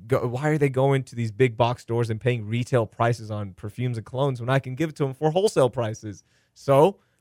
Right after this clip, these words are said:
we are spreading the word right here through the Raheel Show podcast. Go in there. You will get the Raheel discount because I'm his son. I never pay full price.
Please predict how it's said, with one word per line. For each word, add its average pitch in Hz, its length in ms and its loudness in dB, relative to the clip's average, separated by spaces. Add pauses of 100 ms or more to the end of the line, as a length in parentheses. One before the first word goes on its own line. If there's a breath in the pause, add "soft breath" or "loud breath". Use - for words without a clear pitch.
we 120 140 -6
are 123 80 0
spreading 165 400 6
the 170 80 8
word 147 300 6
right 139 120 4
here 143 140 -2
through 147 240 -2
the 139 80 2
Raheel 127 220 0
Show 131 180 -2
podcast. 123 560 2
Go 143 220 4
in 139 220 2
there. 131 260 4 (260 soft breath)
You 120 160 2
will 165 140 6
get 139 200 2
the 131 80 0
Raheel 127 340 2
discount 123 500 -2
because 113 280 -4
I'm 139 200 0
his 139 180 2
son. 131 260 0
I 127 120 0
never 127 220 0
pay 131 160 2
full 139 200 2
price. 143 320 4